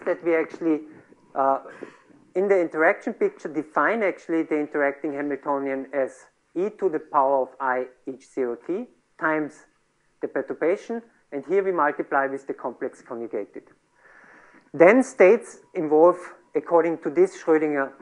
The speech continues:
slightly modified Schrödinger equation, I d psi dt of I interaction picture is given by this Hamiltonian here in the interaction picture times this, uh,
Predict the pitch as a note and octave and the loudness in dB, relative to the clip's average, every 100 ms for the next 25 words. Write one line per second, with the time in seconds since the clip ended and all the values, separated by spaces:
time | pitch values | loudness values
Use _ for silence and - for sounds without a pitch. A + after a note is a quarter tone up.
0 | - - C#3+ C#3+ C#3+ C#3+ G3 - D3+ B2 | -16 -8 -6 -6 -6 -6 -6 -6 -8 -8
1 | - B2 A#2+ B2+ A#2 - A#2+ - E3 - | -10 -10 -10 -10 -12 -8 -8 -8 -12 -14
2 | _ _ _ _ _ - _ _ _ _ | _ _ _ _ _ -20 _ _ _ _
3 | _ _ _ - C3+ D#3+ F#3+ - _ _ | _ _ _ 0 2 2 -2 -10 _ _
4 | _ _ _ _ - D#3+ E3 - _ _ | _ _ _ _ -4 -4 -4 -8 _ _
5 | - C3 B2+ B2 B2+ B2 - F3 G#3+ _ | -2 0 0 -4 -10 -12 -8 -8 -8 _
6 | _ _ _ _ _ _ _ _ - A#2 | _ _ _ _ _ _ _ _ -16 -4
7 | C3+ C#3+ C#3 C3 C3 - D#3 C#3 B2 - | -2 -2 -2 -2 -4 -6 -10 -10 -10 -8
8 | C3+ - _ - C3+ - D3+ D3 C3+ A#2+ | -8 -10 _ -14 -10 -6 -4 -2 -4 -2
9 | D3 F3 A3 G3 F#3 D#3+ D3 D3 C#3 D3 | -4 -4 -4 -4 -4 -4 -4 -4 -6 -6
10 | D3 C3+ C3 B2+ B2 A#2+ - B2 B2+ A#2+ | -6 -6 -6 -4 -6 -6 -12 -12 -12 -12
11 | C3 B2 _ _ - C3 B2+ B2 - B2 | -12 -14 _ _ -8 -6 -6 -8 -10 -10
12 | - _ _ _ - A#2+ A2+ | -12 _ _ _ -10 -8 -8